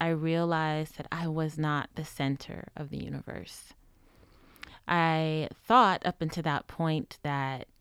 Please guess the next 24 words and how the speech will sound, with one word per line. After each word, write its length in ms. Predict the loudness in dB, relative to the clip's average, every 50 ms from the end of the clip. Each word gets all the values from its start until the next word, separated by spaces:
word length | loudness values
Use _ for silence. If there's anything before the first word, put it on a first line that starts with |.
| _ 0
life 340 | 2 4 6 4 4 2 0
was 280 | 0 0 0 0 0
like 320 | 0 2 2 0 -2 -2 2
a 60 | 6
movie 500 | 8 10 10 8 6 2 -4 -4 -6 -6 -4 0
where 260 | 2 4 4 4 4
I 160 | 4 2 4
walk 340 | 2 2 0 0 -2 -4 -2
into 460 | 0 2 2 2 0 -2 -4 -6 -10
the 100 | -10 -10
scene, 600 | -14 -2 2 4 4 6 6 4 4 2 0 -2 -6 -14 -20 -20 -20 -20 -20 -8
the 80 | -8 -6
scene 720 | -6 0 2 2 4 4 4 4 4 2 2 0 -2 -4 -8 -14 _ -10
continues, 960 | -4 -2 -2 0 4 4 6 8 8 6 6 6 4 2 2 0 -4 -8 -16 -20 -20 -20 -20 -8 _
and 120 | -2 2
I, 200 | 4 4 6 6
as 180 | 4 2 2 0
the 100 | -4 -8
protagonist 760 | 0 0 0 0 4 6 6 6 8 6 6 4 4 4 2
or 80 | 0 2
hero 240 | 2 2 2 2
of 100 | 0 -2
the 80 | -4 -8
story, 760 | -8 -2 2 4 6 6 6 6 4 4 4 2 2 0